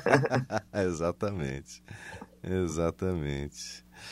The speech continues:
Speaker 1: E o meu quarto irmão começou a compor cedo. E eu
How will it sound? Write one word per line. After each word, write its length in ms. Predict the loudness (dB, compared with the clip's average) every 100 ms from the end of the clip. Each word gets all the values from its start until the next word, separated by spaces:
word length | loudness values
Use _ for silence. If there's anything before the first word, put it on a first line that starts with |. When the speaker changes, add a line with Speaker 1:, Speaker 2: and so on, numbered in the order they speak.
| 0
Speaker 1:
E 340 | 6 8 12
o 120 | 12 12
meu 300 | 12 12 12
quarto 500 | 12 12 12 12 12
irmão 340 | 12 12 12
começou 400 | 12 10 10 12
a 60 | 12
compor 600 | 12 8 8 12 12 12
cedo. 600 | 12 12 12 12 12 8 -6 -18 -20 _ _ _ -20 -20 -20 0 8
E 100 |
eu 100 | 10